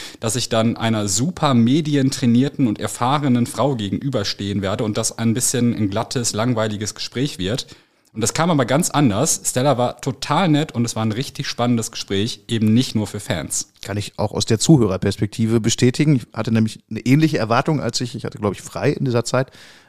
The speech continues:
Speaker 2: äh, und hatte dann gesehen, das ist das Thema heute und dachte auch erst so, „Naja, Stella wird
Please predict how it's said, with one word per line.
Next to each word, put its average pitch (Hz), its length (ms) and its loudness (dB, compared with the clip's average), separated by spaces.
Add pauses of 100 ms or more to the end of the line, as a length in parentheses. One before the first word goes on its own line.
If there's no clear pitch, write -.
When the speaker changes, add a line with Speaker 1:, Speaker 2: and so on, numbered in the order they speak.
(120)
Speaker 2:
äh, 123 160 2
und 104 120 -2
hatte 127 160 -2
dann 110 140 2
gesehen, 113 460 0
das 110 160 -4
ist - 160 -6
das 107 140 -2
Thema 139 340 4
heute 143 320 6
und 117 160 0
dachte - 180 -2
auch - 160 -4
erst - 160 -6
so, - 80 -10
„Naja, 87 240 -10
Stella 82 400 -8
wird 82 80 -16